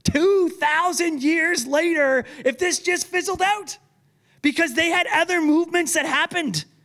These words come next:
that were of man and just fizzled out. But here we are in Barrington, Nova Scotia, two thousand years removed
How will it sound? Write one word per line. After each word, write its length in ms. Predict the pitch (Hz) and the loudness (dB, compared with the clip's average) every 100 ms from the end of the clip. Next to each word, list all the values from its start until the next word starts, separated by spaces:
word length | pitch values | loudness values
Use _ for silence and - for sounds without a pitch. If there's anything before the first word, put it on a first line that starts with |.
| _ - | _ 0
that 140 | 269 | 0
were 200 | 294 320 | 4 4
of 120 | 330 269 | 2 2
man 400 | 285 359 349 294 | 2 2 2 0
and 100 | 262 | 0
just 220 | 311 - | 0 0
fizzled 340 | 320 277 311 | 0 0 2
out. 300 | 330 370 - - _ _ _ _ _ _ _ _ _ _ - | 2 0 -6 -20 _ _ _ _ _ _ _ _ _ _ -2
But 120 | 240 | 0
here 260 | 220 285 339 | 2 2 2
we 180 | 359 | 2
are 440 | 302 262 254 277 302 _ _ _ _ _ _ _ | 2 2 2 0 -4 _ _ _ _ _ _ _
in 180 | 190 220 | -2 2
Barrington, 500 | 185 262 311 285 311 | 2 4 2 0 0
Nova 240 | 285 285 277 | 2 2 0
Scotia, 640 | - 220 202 170 151 208 - _ _ _ _ _ _ _ | 2 2 2 0 0 -2 -8 _ _ _ _ _ _ _
two 240 | - 277 339 | 0 2 2
thousand 680 | 302 294 294 262 311 302 | 2 2 2 0 -2 0
years 380 | 262 269 277 240 | 2 2 2 0
removed 640 | 233 226 254 196 175 180 | 2 4 4 2 0 -4